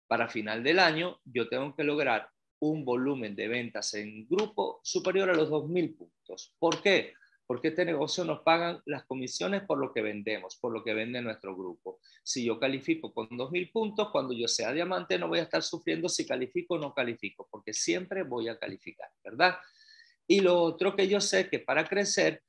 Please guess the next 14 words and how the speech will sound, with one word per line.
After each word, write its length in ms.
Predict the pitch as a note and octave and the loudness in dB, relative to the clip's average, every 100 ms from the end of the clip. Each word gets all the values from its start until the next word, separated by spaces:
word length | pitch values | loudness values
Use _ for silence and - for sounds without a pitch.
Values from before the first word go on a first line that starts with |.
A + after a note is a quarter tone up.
| _ _ | _ _
yo 180 | B2+ B2 | 2 2
debo 240 | B2+ C#3 D3+ | 4 2 2
desarrollar 540 | D#3 E3+ D#3+ E3+ D#3+ | 2 0 2 2 2
una 160 | E3+ E3 | 0 0
red 200 | F3 E3 | 0 2
de 140 | C#3+ | 0
doscientos 640 | B2 - D#3 D#3 D#3 D3+ | 0 -2 -2 -2 -2 -4
afiliados 640 | D#3+ F#3 F3+ D#3 C#3 D3 - | -4 -4 2 4 4 0 -4
con 200 | E3+ F3 | -6 -4
por 140 | E3 | -2
lo 120 | D#3 D#3 | -2 -2
menos 300 | E3 F3+ - | -2 -4 -2
cuarenta 500 | D3 C3 B2 A#2 B2 | 0 0 -2 -4 -2
directos, 800 | C3 G3 G3 - G2+ - - | 0 0 0 -6 -12 -12 -16